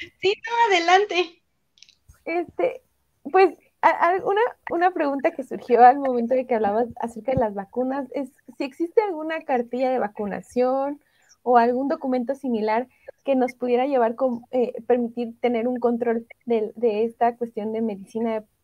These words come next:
Speaker 2: pues, de prevención con nuestros animalitos.
Speaker 1: Sí, eh, tú al adquirir a tu mascota, si ya está vacunada de donde la estás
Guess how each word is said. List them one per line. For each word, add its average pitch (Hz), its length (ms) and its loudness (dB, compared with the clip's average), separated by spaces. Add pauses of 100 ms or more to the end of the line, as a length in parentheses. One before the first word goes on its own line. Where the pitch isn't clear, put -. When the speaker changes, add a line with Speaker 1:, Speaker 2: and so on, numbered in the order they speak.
(220)
Speaker 2:
pues, 226 160 2
de 240 80 4
prevención 220 720 -2
con 233 160 -2
nuestros 214 320 -10
animalitos. 208 600 -8 (1600)
Speaker 1:
Sí, 262 440 -6 (160)
eh, 233 540 0
tú 320 60 -2
al 339 100 4
adquirir 254 760 0
a 285 140 -6
tu 285 80 -8
mascota, 233 720 -4
si 233 180 -12
ya 226 140 -4
está 247 340 0
vacunada 214 540 -2
de 185 80 -6
donde 185 180 -4
la 185 120 -6
estás - 1080 -6